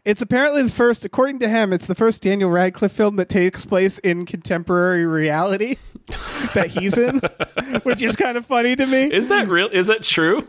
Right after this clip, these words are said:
Speaker 1: I think because if you remember, he, like, he got big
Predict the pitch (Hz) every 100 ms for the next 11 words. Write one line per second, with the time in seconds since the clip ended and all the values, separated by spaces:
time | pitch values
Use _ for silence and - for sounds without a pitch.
0 | _ 226 269 349 349 320 294 269 254 269
1 | 294 294 302 302 302 262 254 233 226 226
2 | 240 226 190 175 170